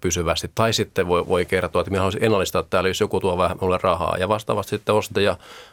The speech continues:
vaikka joku kauppaketju, jos pistää marketin pystyyn ja haluaa sitten siitä hyvästä jostain ostaa,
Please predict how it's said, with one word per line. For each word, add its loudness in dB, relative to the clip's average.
vaikka -2
joku 0
kauppaketju, 0
jos -2
pistää -2
marketin -2
pystyyn -2
ja -2
haluaa 2
sitten -4
siitä -2
hyvästä -2
jostain 0
ostaa, -2